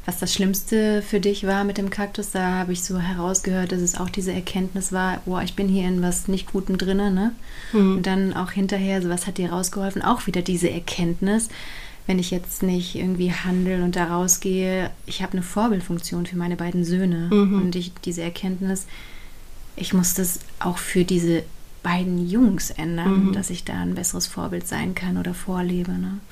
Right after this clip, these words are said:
Speaker 2: Zum einen das und dann aber auch, muss ich sagen, ähm, ist es auch für meine Ahnenreihe, für meine Familiengeschichte im Nachhinein super wichtig, dass ich das gemacht habe.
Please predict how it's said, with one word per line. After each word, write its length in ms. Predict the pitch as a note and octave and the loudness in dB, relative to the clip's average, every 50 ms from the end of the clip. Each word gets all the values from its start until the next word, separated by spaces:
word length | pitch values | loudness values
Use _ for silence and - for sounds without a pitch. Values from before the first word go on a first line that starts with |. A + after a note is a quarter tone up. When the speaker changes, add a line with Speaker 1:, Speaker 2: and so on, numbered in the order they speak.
| - - - - | -12 -10 -10 -4
Speaker 2:
Zum 160 | - - G3+ F#3+ | 0 2 4 4
einen 340 | - F#3 F#3 F#3+ F#3+ F3+ | 6 6 6 6 4 4
das 300 | F3+ - A#3 C4 - - | 2 0 -2 0 0 0
und 160 | - G#3+ G#3 G3+ | 0 0 0 0
dann 160 | G3 G#3 - | 0 0 0
aber 320 | - G3+ G3+ G3+ - - | 0 0 0 0 0 2
auch, 140 | G3+ G3+ G3 | 4 4 4
muss 240 | G3 F#3+ F#3+ - - | 2 0 0 -2 -4
ich 80 | - | -4
sagen, 480 | - - - F#3 F#3+ G3 G3 F#3+ F#3+ - - | -2 0 0 2 2 2 0 -2 -4 -4 -2
ähm, 360 | F3+ F3+ F3+ F3+ F3+ F3+ G3 | -2 0 0 0 -2 -2 -4
ist 220 | - F#3+ F#3 - F#3+ | -4 -4 -4 -4 -4
es 120 | F#3+ - | -6 -4
auch 180 | - F3+ F3 F3 | -2 -2 -2 -2
für 140 | - F#3 F3+ | -2 -2 0
meine 580 | F3+ F3 F3 F3 F3+ F3+ F3+ F3+ F3+ F3+ - - | 0 0 0 0 0 0 0 0 -2 -2 -4 -4
Ahnenreihe, 880 | - F3 F3 F3+ F#3+ G3+ G3+ G3 F#3+ F#3+ - E3+ E3+ F3 F3 F3 F3+ F3+ | -2 0 2 2 4 4 4 2 2 2 0 -2 0 0 0 0 0 -2
für 180 | - - F#3+ | -2 -4 -2
meine 380 | F#3 F3+ F3 F3+ F3+ F3+ F3+ F3+ | 0 0 0 0 0 0 -2 -2
Familiengeschichte 1000 | F3 - F3+ F#3 F#3+ F#3+ F#3+ F#3+ F3+ F#3+ F#3 F#3 F3+ - - F#3 F3 - - F#3 | -2 0 2 2 4 4 4 2 2 0 0 -2 -2 -2 -2 -4 -4 -4 -2 -2
im 140 | F3 F3 F#3 | 0 0 0
Nachhinein 560 | F#3+ F#3+ - F3+ F3 F#3+ F#3+ F#3 F3 F3 F3+ - | 2 2 2 2 2 0 0 0 0 0 -2 -2
super 340 | - F#3+ F3+ - F3+ F3+ | -2 -4 -2 -2 -2 -2
wichtig, 320 | F#3 F3 - - G3+ F#3+ - | -2 -4 -4 -6 -6 -6 -4
dass 200 | - F3+ F3+ - | -4 -4 -4 -4
ich 100 | F3+ F3+ | -4 -4
das 220 | - F3+ - - | -4 -4 -4 -4
gemacht 440 | - G3+ G3+ F3 F3 F#3 - - - | -4 -2 0 0 0 -2 -4 -4 -4
habe. 140 | F#3+ F#3 | -4 -4